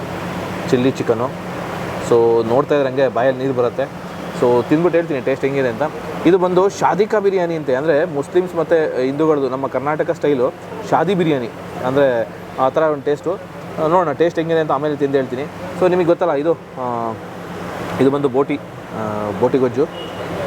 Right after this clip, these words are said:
So ಬೋಟಿ ಗೊಜ್ಜು ಬಗ್ಗೆ ನಿಮಗೆಲ್ಲ ಗೊತ್ತಿರುತ್ತೆ. ಇದು ತವಾ ಫ್ರೈ. So ತವಾ ಫ್ರೈ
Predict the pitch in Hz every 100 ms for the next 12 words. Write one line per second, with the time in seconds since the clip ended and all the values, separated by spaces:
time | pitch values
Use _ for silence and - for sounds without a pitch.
0 | - 120 120 135 160 147 143 147 139 127
1 | 131 131 127 131 151 147 147 135 143 147
2 | 135 120 110 - - - - - - -
3 | - - - 151 131 120 127 127 123